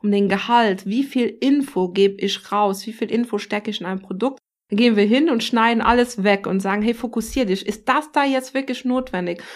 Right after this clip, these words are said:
Müssen die das und das wissen oder brauchen die nur das, um in die Umsetzung zu kommen?" Ne?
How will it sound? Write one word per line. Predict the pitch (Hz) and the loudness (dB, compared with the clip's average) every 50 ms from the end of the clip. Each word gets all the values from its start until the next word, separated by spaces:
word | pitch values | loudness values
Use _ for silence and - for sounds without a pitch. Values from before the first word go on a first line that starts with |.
| - - - | -14 -2 0
Müssen | 226 262 262 - 277 240 | 0 0 2 0 -2 0
die | 247 226 | 0 -2
das | 220 240 233 277 285 - | -2 -2 -4 -4 -4 -6
und | 277 247 | -6 -4
das | 247 240 240 240 - - | -4 -4 -4 -6 -8 -8
wissen | 240 262 269 - - 214 226 240 254 - | -6 -6 -6 -4 -4 -2 -2 -2 -2 -2
oder | - 214 214 208 | -2 0 0 0
brauchen | 202 196 - 220 226 233 233 233 | 0 0 0 0 0 0 0 0
die | 226 226 | 2 2
nur | 226 226 226 226 | 4 4 2 0
das, | 220 220 - 196 208 226 262 277 - | 0 0 0 0 2 2 0 -2 -2
um | - 220 233 240 | -2 0 2 2
in | 240 233 | 2 2
die | 240 240 | 2 0
Umsetzung | - 277 311 311 - 208 208 208 - 202 185 185 | 0 0 -2 0 0 0 -2 -2 -2 -6 -6 -6
zu | - 185 | -6 -12
kommen?" | - - - 190 180 175 175 165 | -12 -6 -4 -4 -2 -2 -4 -6
Ne? | 170 175 202 | -4 -4 -4